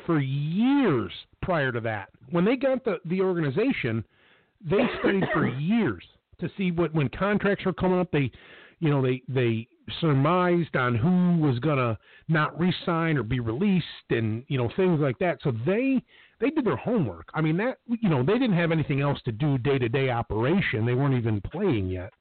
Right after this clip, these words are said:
Speaker 1: So, you know, I'm gonna give them a reprieve, the Sabres a reprieve for that. But, I mean, you know, there's gotta be something, you know, something different, right? We, I mean, we got that. You gotta help me out. What's it, the,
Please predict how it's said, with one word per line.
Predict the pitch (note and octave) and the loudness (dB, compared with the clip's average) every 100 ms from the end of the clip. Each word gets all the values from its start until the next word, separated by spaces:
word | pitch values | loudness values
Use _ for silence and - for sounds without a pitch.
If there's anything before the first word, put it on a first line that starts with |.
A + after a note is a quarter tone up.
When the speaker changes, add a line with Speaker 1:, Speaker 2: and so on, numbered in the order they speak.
| - | -4
Speaker 1:
So, | D3 A#2 A2 _ _ - - | 0 0 -2 _ _ -20 -8
you | - | -2
know, | D3 | 0
I'm | B2 | 2
gonna | D#3+ | 0
give | D3 C#3 | 0 0
them | C3 C3 | 0 0
a | A2 | -2
reprieve, | B2+ A3 - C#3 A#2 A2+ G#2+ - - C3+ | -2 -2 -2 -2 -2 -4 -6 -18 -10 -4
the | B2+ - | -2 0
Sabres | D#3+ C#3 A#2 | 2 2 2
a | |
reprieve | B2 C#3 - C3+ G#2 | 2 0 0 -2 -2
for | A2 F#2 | -4 -4
that. | G#2 F#3+ B2 A2+ _ _ - - _ | 0 0 -2 -6 _ _ -20 -20 _
But, | E3 D3 C#3 _ _ _ _ - | 0 0 -2 _ _ _ _ -4
I | E3 | 0
mean, | D3 B2+ A#2 _ | 2 2 -2 _
you | F3+ D3 | -2 0
know, | B2 B2+ - D#3+ - | 0 -4 -12 -16 -8
there's | C#3+ C#3 G#3+ B3+ | -2 2 2 2
gotta | G#3 F3 | 2 0
be | B2 A2 - | 0 -4 -2
something, | D3+ C3 C#3+ A2+ F#2+ - _ _ - - _ _ _ _ _ _ - | -2 0 0 -2 -4 -10 _ _ -20 -20 _ _ _ _ _ _ -6
you | C3+ | 0
know, | B2+ G2+ - | 0 -2 0
something | F#3 B2+ G#2+ G2+ | 0 0 -4 0
different, | F3 - A#2 F2+ | -2 -2 -6 -4
right? | C3+ E3+ | -2 -2
We, | D#3 D#3+ | -2 -4
I | D3+ | 0
mean, | D3+ | 2
we | F3+ | 2
got | A3 G#3 F3+ | 0 -2 0
that. | D#3 - - _ _ _ _ _ | -4 -4 -20 _ _ _ _ _
You | D#3+ E3+ | -2 0
gotta | F3 | 2
help | A#2+ D3 | 0 -2
me | C3 | -2
out. | B2 B2+ | -2 -2
What's | C#3 | -2
it, | E3+ D#3 | -4 0
the, | D#3 | 0